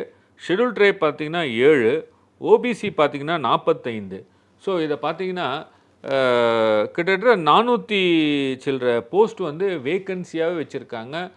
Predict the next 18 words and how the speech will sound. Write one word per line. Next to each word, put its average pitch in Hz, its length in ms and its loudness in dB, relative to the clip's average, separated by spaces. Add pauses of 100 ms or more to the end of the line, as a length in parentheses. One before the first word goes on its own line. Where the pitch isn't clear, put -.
(300)
இதுல 185 280 4
கூட 185 160 -2
பார்த்தீங்கன்னா 151 500 -4
ரிசர்வேஷன்ஸ் 147 640 -4
வந்து 135 420 -4
எஸ் 123 160 -8
சி, 151 120 -6
எஸ் 120 220 -4
டி, 147 100 -8
ஓ 123 180 -4
பி 123 140 -10
சிக்கு 107 320 -14
வந்து 131 440 -6
அவங்களுக்கு 120 420 -8
உரிய 185 440 -2
அந்த 120 320 -8
ரிசர்வேஷன்ஸ் 135 640 -12
கொடுக்கல. 101 340 -10